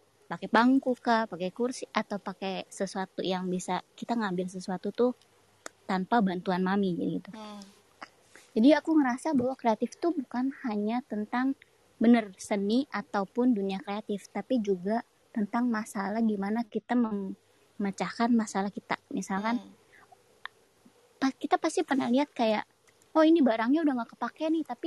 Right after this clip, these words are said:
Speaker 1: dipegang sama seseorang bisa jadi kepake.
Speaker 2: Hmm.
Speaker 1: Bisa jadi ahli fungsi yang lain. Jadi kayak, em, aku mikirnya bahwa kita harus mikir tuh nggak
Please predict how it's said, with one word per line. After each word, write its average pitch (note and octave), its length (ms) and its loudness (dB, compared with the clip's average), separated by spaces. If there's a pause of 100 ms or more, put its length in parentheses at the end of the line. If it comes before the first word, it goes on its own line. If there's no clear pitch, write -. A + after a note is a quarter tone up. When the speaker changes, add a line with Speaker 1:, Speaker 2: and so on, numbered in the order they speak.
Speaker 1:
dipegang G#3 640 -6
sama G#3 200 -4
seseorang G#3 540 0 (520)
bisa B3 120 2 (100)
jadi G#3 180 2
kepake. - 360 -12 (560)
Speaker 2:
Hmm. G#3+ 200 -18 (340)
Speaker 1:
Bisa B3 320 -4
jadi A#3+ 240 2
ahli A#3 240 -2
fungsi A3 400 -2
yang A3 160 -2
lain. F3+ 360 -6
Jadi G#3 200 0
kayak, - 180 -4 (960)
em, G#3 220 -2 (160)
aku A#3+ 180 -4
mikirnya C4 440 0
bahwa G3+ 340 -4 (560)
kita C4+ 140 2 (120)
harus C4 260 -8
mikir B3 340 0 (120)
tuh D#4+ 140 4
nggak - 140 0